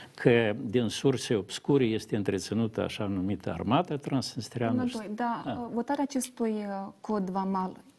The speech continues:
Speaker 2: nu e o decizie întârziată?
Speaker 1: Uh, sigur că e întârziată, deoarece, dacă ne aducem aminte de anul o mie nouă sute șaizeci și șase, când la șapte februarie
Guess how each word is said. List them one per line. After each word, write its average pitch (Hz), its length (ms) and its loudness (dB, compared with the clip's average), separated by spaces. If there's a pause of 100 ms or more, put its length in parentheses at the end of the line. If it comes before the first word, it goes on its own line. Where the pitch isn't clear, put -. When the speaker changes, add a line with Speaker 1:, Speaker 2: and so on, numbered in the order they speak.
(260)
Speaker 2:
nu 240 220 4
e 254 100 6
o 240 40 4
decizie 226 480 0
întârziată? 233 640 0 (960)
Speaker 1:
Uh, 107 220 4
sigur 247 340 4
că - 120 0
e 214 100 6
întârziată, 113 840 4
deoarece, 127 760 2
dacă 113 220 2
ne 113 120 2
aducem 113 420 2
aminte 110 380 2
de 95 160 2
anul 107 320 0
o - 20 -2
mie 113 220 4
nouă 104 200 0
sute 107 400 -2
șaizeci 104 640 -2
și - 180 -6
șase, - 600 -4 (380)
când 120 240 6
la 92 80 2
șapte 135 400 0
februarie 95 920 -2